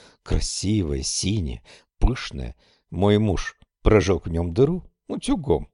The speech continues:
Случайно. Он только старался помочь.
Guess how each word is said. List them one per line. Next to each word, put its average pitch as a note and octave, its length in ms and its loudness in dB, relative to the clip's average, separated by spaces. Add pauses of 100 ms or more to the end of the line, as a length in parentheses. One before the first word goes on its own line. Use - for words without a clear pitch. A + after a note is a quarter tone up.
(360)
Случайно. D2 800 0 (460)
Он F#2+ 200 0
только F#2 240 0
старался G2 540 0
помочь. - 600 -4